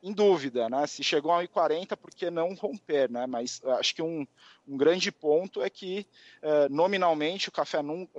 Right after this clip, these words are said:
fazia tempo que não atingia essas máximas, e quando a gente olha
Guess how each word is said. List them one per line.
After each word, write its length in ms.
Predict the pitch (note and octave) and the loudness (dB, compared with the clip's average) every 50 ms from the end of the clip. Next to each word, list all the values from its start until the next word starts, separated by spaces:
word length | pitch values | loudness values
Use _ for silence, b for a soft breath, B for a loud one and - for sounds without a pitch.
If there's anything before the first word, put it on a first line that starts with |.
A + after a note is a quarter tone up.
| C3 | -10
fazia 280 | - - C#3+ C#3 D3 D3 | -2 -2 -2 0 0 -2
tempo 360 | - - D3+ D#3+ G3 F#3+ - | -2 -2 -10 -10 -10 -10 -12
que 100 | - E3+ | -12 -10
não 60 | D3 | -8
atingia 320 | C#3+ - D#3 C3+ A#2+ C#3 C3+ | -8 -8 -6 -6 -4 -4 -6
essas 260 | - - C3+ A#2 - | -4 -4 -6 -6 -4
máximas, 640 | B2 A2+ A#2 B2+ D#3+ - - - - F#3+ F#3+ - B B B B B | -2 -2 0 0 0 -2 -6 -8 -8 -8 -8 -8 B B B B B
e 60 | - - | -20 -6
quando 180 | - E3 D#3 | -4 -2 0
a 40 | E3+ | 0
gente 240 | F3+ E3+ - - F3 | 0 0 2 4 4
olha 340 | D#3 D#3 D#3 D3+ D3+ C#3+ - | 6 6 6 4 2 0 0